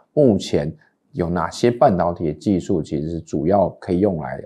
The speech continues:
呃，它的元件架构，如何使用它的元件架构来制作出所谓的这个 power switching transistor 跟这个 power 的 rectifier。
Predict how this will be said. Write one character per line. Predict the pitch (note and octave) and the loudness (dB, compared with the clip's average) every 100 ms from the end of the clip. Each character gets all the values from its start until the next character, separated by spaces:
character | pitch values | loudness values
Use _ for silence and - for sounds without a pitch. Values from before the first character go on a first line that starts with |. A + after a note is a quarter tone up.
| - | -8
呃， | - C2+ | -6 -6
它 | - | -4
的 | G#2 | -2
元 | F2+ F2 | -2 0
件 | A#2 G2 | 2 2
架 | E2 E2 | 2 2
构， | D#2+ D#2+ E2 | 2 -2 -4
如 | E2 E2+ | -6 -4
何 | F2+ E2 - | -2 -4 -6
使 | - | -6
用 | D#2 | -4
它 | F#2 | -2
的 | F#2 | -4
元 | D#2 | -4
件 | E2+ | -6
架 | F2 | -6
构 | |
来 | D#2 | -6
制 | D2 G2 | -4 -2
作 | F2+ F2 | 0 0
出 | - F2 | 0 -4
所 | D2+ | -2
谓 | B1+ | -4
的 | D2 D#2+ - _ _ | -4 -8 -10 _ _
这 | - G2 | -2 0
个 | F#2 - | 0 -2
power | - A2 A2+ | 2 6 4
switching | - F2 F2 F2 D2 | 2 -2 -2 -2 -8
transistor | - - - F#2+ F#2 - C#2+ | -10 -12 -6 -2 -2 -2 -8
跟 | - D#2 | -6 -8
这 | D#2+ | -6
个 | D#2 - _ _ _ | -6 -8 _ _ _
power | - G#2+ G2+ | 2 4 4
的 | D#2+ C#2+ | 0 -4
rectifier。 | D#2+ G2 - C#2 - G1+ | -2 -2 -4 -4 -2 -2